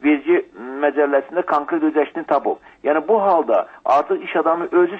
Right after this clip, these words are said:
səhvdir, onu başa salmaq lazımdır. Bu bir. Ancaq çox hallarda isə iş adamı problemlə rastlaşdıqda, bu və ya digər mərkəzi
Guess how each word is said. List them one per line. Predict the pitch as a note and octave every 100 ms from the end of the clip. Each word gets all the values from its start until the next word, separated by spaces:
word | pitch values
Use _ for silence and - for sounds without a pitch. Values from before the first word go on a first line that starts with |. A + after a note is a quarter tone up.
| -
səhvdir, | F#2+ - D#2+
onu | D#2+ F#3+ F#3+
başa | - G#2+
salmaq | G2 F#2 F2 F#2
lazımdır. | E2 E2+ F2 D#2+ -
Bu | D3+
bir. | A2+ E2 -
Ancaq | C#3+ D3+ D3+
çox | G#3+ A3
hallarda | G#3 E3+ C#3+ C3
isə | B2+ B2 - E3+ E3 _ _
iş | F#3+ -
adamı | D#3+ D3+ C#3
problemlə | C3+ D3 C#3 C#3+ D3+ C#3
rastlaşdıqda, | C3+ B2+ C#3 B2 C3+ - C3 C#3 - _ -
bu | F#3+
və | F3+
ya | F3
digər | F3 E3 D#3
mərkəzi | D3+ C#3+ - C#3+ D#3+